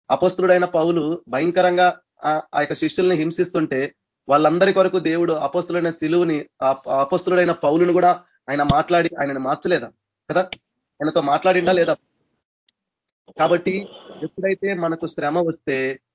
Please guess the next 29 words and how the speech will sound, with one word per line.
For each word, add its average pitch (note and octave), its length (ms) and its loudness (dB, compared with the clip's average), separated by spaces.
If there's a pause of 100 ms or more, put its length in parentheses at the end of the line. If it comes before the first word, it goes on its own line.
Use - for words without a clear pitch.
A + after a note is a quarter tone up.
(140)
మనకి C3+ 520 -6
ఓర్పు E3 500 0
అనేది C#3 480 -4
అవసరం. C3+ 380 -2 (520)
తర్వాత F3 300 2 (300)
ఆ C3+ 80 2
ఓర్పు D#3 440 0
నువ్వు F#3 180 0
కనబరిచినప్పుడే D#3 840 -2 (280)
నీకు C3+ 200 -6
విశ్వాసం D#3+ 600 0
అనే D#3 160 -2
పరీక్షలో D3+ 520 -2
నువ్వు D3 140 0
నెగ్గినవాడి C3+ 440 -2
అవుతావు B2 260 -4
కదా. C3 180 -8 (320)
యోబు D3 260 2
నెగ్గిండా D#3 400 2
లేదా? D#3 260 -2 (720)
కాబట్టి E3 520 0 (240)
అప్పుడు - 300 2
నువ్వు F3+ 200 2
నిరీక్షణ F3+ 400 2
కలుగు E3 260 2
చేయనని D#3 680 0
ఎరిగి D#3+ 500 0 (240)
శ్రమల E3 420 0
యందు D#3+ 500 0